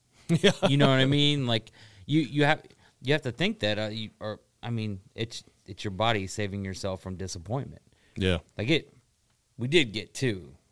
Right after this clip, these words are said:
Speaker 2: so if we don't get three, it'll be okay. That's not how they feel about it. They, they wanna get three.
Speaker 1: Oh, dude, I, I, I'm telling you, I want it bad. I, I,
Speaker 2: Mm-hmm.
Speaker 1: because, again, like I've said, if we get three in a row, no one, not our friend Shannon,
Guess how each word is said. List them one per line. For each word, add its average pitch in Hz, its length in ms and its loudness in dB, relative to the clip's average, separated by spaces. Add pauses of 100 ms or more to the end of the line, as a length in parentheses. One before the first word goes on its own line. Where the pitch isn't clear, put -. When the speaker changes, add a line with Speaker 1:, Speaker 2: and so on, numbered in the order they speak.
Speaker 2:
so 98 240 -6
if 107 100 -8
we 240 100 2
don't 123 220 0
get 92 220 -12
three, 110 280 -2
it'll 92 140 -6
be 92 200 -8
okay. 95 400 -6 (340)
That's 139 180 -4
not 110 160 -6
how 92 180 -8
they 101 220 -2
feel 87 240 -8
about 85 260 -14
it. 90 140 -12 (400)
They, 127 400 2 (140)
they 139 160 2
wanna 117 320 0
get 87 240 -14
three. - 300 -14 (180)
Speaker 1:
Oh, 156 220 4
dude, 156 260 8
I, 160 120 8
I, 185 280 4 (140)
I'm 175 100 4
telling 180 280 8
you, 120 120 4
I 131 200 6
want 151 380 6
it 120 140 0
bad. 107 800 4
I, 123 80 2
I, - 40 2
Speaker 2:
Mm-hmm. 123 260 0
Speaker 1:
because, 165 480 6
again, 151 320 8
like 131 220 6
I've 135 160 6
said, 139 440 6 (280)
if 117 160 4
we 165 120 8
get 190 200 6
three 180 280 8
in 165 80 8
a 143 60 8
row, 131 460 8 (380)
no 147 280 8
one, 98 360 6
not 151 200 8
our 190 140 10
friend 190 320 8
Shannon, 202 480 10